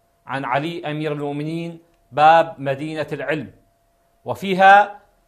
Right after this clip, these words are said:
آه، يخص ذكر ابن المهدي عليهما السلام.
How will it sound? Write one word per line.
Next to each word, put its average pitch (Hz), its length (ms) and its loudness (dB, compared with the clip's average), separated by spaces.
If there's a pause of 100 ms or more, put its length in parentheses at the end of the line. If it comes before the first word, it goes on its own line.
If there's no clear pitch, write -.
(460)
آه، 92 260 -18
يخص 120 540 -4 (1000)
ذكر 165 440 0
ابن 156 200 -10
المهدي 156 600 -6 (240)
عليهما 127 400 -6
السلام. 98 440 -14